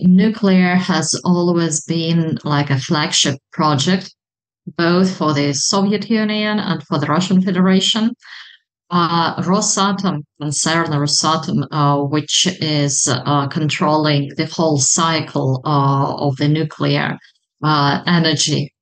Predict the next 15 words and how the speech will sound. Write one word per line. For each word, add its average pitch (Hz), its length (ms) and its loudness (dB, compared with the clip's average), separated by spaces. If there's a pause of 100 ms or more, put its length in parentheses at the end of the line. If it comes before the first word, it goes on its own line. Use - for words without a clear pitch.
(160)
and 143 280 -2
not 151 300 -2
only 143 400 0
energy, 139 420 2
as 131 180 0
you 131 140 2
obviously 131 520 0
can 135 220 -4
understand. 131 640 0 (440)
Uh, 156 380 2
it 180 220 2 (100)
is, 160 460 0
uh, 156 360 0
very, 185 760 2
uh, 151 220 -4